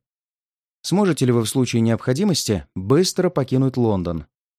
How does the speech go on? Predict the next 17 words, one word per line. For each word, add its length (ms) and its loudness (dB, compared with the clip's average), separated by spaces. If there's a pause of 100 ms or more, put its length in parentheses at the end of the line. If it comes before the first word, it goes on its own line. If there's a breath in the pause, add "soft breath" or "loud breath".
(420)
Сначала 440 0
я 120 2
думал, 240 2
что 180 -4
вам 160 2
следует 460 -2
уехать 400 -2
сегодня 480 -2
ночью, 460 0
но 360 2 (760)
теперь, 320 0
кажется, 400 0
такой 260 0
необходимости 800 0
нет". 460 -2 (1200)
Миссис 400 0
Лэнсдаун 680 2